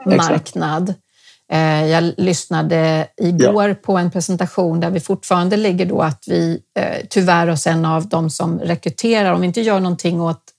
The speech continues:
Speaker 2: eh, ledarskapet och de som rekryterar i nästa steg och ska intervjua, som väljer bort då kandidater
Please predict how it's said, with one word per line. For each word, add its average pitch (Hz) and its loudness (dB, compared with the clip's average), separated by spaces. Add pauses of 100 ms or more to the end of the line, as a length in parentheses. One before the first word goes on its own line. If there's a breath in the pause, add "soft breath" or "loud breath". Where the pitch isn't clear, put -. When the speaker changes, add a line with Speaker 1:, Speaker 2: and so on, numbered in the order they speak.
Speaker 2:
eh, 160 0
ledarskapet 180 0
och 175 -2
de 160 -2
som 170 -4
rekryterar 220 -2 (540)
i 190 2
nästa 190 0
steg 165 0
och 165 -2
ska - -4
intervjua, 175 0
som 165 -4
väljer 165 0
bort 233 -2
då 165 -2
kandidater 165 -2